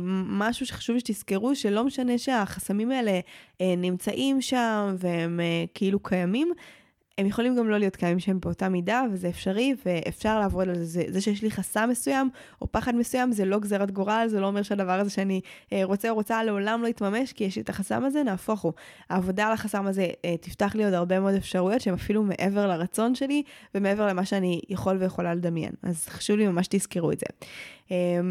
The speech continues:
ועם הסעיף האחרון שדיברנו עליו, של ההתנגדות הזו למציאות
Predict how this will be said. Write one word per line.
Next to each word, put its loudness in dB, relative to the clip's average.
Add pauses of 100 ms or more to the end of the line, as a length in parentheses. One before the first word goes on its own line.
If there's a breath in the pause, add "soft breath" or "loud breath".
(160)
ועם 0
הסעיף -2
האחרון 0
שדיברנו 0
עליו, 2
של -4
ההתנגדות -2
הזו 2
למציאות 0